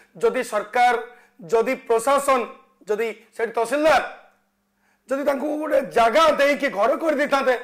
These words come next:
ଭାଙ୍ଗିଥିଲେ କିଛି କ୍ଷତି ହେଇନଥାନ୍ତା।" ନୋ ଡାଉଟ୍ ସିଏ ରହିଛନ୍ତି ଗଭର୍ଣ୍ଣମେଣ୍ଟ ଜାଗାରେ। ଗଭର୍ଣ୍ଣମେଣ୍ଟ କୌଣସି ପ୍ରକାର ତାଙ୍କୁ ଆଳ ଦେଖେଇକି ହଉ କି ସେଇ ଯୋଉ ବିଭୁ ବାବୁ କିଏ ମୁଁ ଜାଣେ ନାହିଁ,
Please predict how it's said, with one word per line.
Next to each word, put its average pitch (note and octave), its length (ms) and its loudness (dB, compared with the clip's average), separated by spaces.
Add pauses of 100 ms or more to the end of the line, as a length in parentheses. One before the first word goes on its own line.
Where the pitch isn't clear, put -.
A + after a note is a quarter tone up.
(240)
ଭାଙ୍ଗିଥିଲେ B3+ 420 -4
କିଛି A3+ 160 -6
କ୍ଷତି A3+ 260 -4
ହେଇନଥାନ୍ତା।" A#3+ 300 -2 (340)
ନୋ A3+ 220 -2
ଡାଉଟ୍ D4 280 2
ସିଏ C#4 180 -2
ରହିଛନ୍ତି B3+ 500 2 (260)
ଗଭର୍ଣ୍ଣମେଣ୍ଟ E4 400 2
ଜାଗାରେ। B3+ 340 4 (800)
ଗଭର୍ଣ୍ଣମେଣ୍ଟ B3+ 460 0 (760)
କୌଣସି C4+ 360 0
ପ୍ରକାର C4+ 380 0
ତାଙ୍କୁ B3+ 320 -4 (580)
ଆଳ G#3 200 0
ଦେଖେଇକି B3+ 460 -2
ହଉ A#3+ 200 4 (380)
କି C4 100 -6 (100)
ସେଇ C4+ 240 -2
ଯୋଉ C4+ 200 0 (840)
ବିଭୁ A#3 320 -2
ବାବୁ C#4+ 260 4 (260)
କିଏ A#3+ 160 -2
ମୁଁ B3 140 -2
ଜାଣେ A#3 260 2
ନାହିଁ, B3+ 260 2